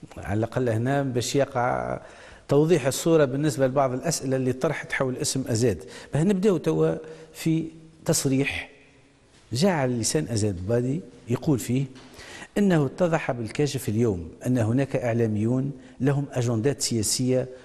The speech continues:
ويريدون تشويه وتشويه حركة وفاء. تشويه أزاد بادي بتهمة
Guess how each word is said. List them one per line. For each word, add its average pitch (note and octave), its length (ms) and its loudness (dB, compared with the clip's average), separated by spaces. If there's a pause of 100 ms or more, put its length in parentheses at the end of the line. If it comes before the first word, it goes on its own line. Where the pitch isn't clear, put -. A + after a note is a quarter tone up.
(140)
ويريدون C3+ 600 2
تشويه C3 460 0
وتشويه B2 500 0 (200)
حركة A#2 420 -6
وفاء. - 240 -8 (420)
تشويه F3+ 360 2 (640)
أزاد B2+ 280 -2
بادي A#2 300 -4 (340)
بتهمة B2+ 460 -2